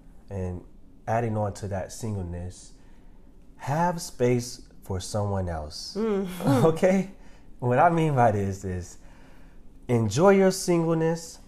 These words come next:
Speaker 1: but don't be so consumed with your looks or attributes or possessions that there is no room for anyone else to come alongside you
Speaker 2: Mm-hmm.
Speaker 1: and enjoy you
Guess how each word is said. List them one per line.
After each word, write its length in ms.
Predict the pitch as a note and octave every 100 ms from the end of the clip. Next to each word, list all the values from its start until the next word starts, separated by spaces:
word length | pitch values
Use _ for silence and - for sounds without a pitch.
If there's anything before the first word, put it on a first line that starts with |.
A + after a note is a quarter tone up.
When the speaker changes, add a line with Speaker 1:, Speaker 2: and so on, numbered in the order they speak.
| - G2
Speaker 1:
but 440 | A2+ A2+ G#2+ - - -
don't 280 | G#2+ C3 D#3+
be 120 | D#3
so 240 | C#3+ - C#3+
consumed 640 | - A#2+ - C3 C3+ C3
with 160 | A2 G2+
your 120 | G#2
looks 680 | F2+ F#2 A2+ C#3+ - - - -
or 240 | G#2+ - A2+
attributes 840 | C3 - B2+ B2+ C3+ C3+ - - - - - - -
or 160 | G#2
possessions 840 | G2+ G2+ F#2 A#2+ D3 - D#3+ D#3+ D3+
that 220 | A2 F#2
there 160 | A2 C3
is 100 | F#2+
no 200 | G#2 D#3
room 280 | C3+ B2 A#2
for 180 | G2 G2+
anyone 300 | A#2 A#2 G#2+
else 180 | G2
to 100 | G2
come 300 | F#2+ A#2 A#2
alongside 840 | A#2+ G2 G#2+ A#2+ B2+ B2+ A#2+ A#2 G2
you 160 | F#2
Speaker 2:
Mm-hmm. 600 | F#3 F3+ F3 F#3+ F3+ F3+ A3 - - - - - A#2+
Speaker 1:
and 160 | G#2
enjoy 380 | G2 F#2+ A#2+ D3
you 480 | D3 D3+ D3 D3